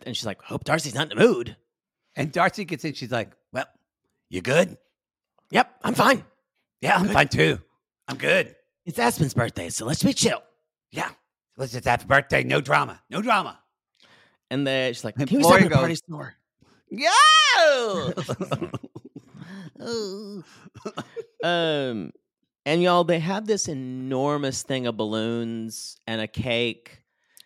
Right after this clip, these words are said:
Speaker 1: It's
Speaker 2: And a
Speaker 1: way
Speaker 2: shitty cake.
Speaker 1: It's way, it, right.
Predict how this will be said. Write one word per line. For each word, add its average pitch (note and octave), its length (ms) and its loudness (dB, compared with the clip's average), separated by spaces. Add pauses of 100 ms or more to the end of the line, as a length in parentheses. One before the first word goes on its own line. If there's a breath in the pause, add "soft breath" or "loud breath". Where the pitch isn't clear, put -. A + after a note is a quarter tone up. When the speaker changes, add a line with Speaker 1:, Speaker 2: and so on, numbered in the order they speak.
(140 soft breath)
Speaker 1:
It's C#3 180 -8
Speaker 2:
And D#3 180 0
a C#3+ 40 0
Speaker 1:
way A3+ 400 2
Speaker 2:
shitty F#3+ 160 0
cake. G2+ 460 -6 (300)
Speaker 1:
It's - 200 -4
way, B2+ 340 -4
it, G3 240 -6
right. G3+ 480 0